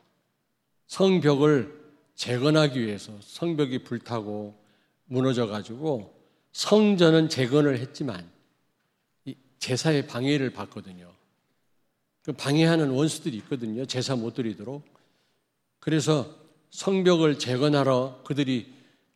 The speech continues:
이제 그 바벨론에서 이스라엘 땅으로 왔는데, 아, 바벨론 왕의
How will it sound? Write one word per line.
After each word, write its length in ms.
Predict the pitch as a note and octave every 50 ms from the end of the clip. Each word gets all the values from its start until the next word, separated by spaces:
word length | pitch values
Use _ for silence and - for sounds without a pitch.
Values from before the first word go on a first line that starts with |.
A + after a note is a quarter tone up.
| _ -
이제 580 | C3 B2 A#2 B2 B2 A#2 A#2 A2+ A2+ - - _ _ _ _
그 460 | - A#2+ A#2 A2 A2 A2+ A2+ A2+ G2 _ _ _ _ _ _ _ _ _ _ _ _ _ _ _ _ _ _ _ _ _ _ _ - - -
바벨론에서 680 | A#2 B2 A#2+ C3+ C3+ C3 C3 B2 A#2+ A2+ G#2+ - A#2+
이스라엘 440 | A#2 A#2+ A#2 - C3 C3 A#2 A2 -
땅으로 320 | D3 C3+ C3+ C3 A#2 G#2+
왔는데, 760 | G2 G2+ G#2 G#2 G#2+ G2+ F#2 F#2+ F#2 F#2 G2 A2 B2 D#3 - _ _ _ _ _ _ _ _ _ _ _ _ _ _ _ _ _ _ _ _ _
아, 720 | A#2 G2+ G2 G2+ G2+ G2 G2 G2 F#2+ F#2+ F#2+ F#2+ F#2+ - _ _ _ _ _
바벨론 520 | - - A2 A2+ B2+ B2 A2+ A2 G2 G2
왕의 440 | G2 F#2 F#2+ A2 A#2 A#2 A2+ A2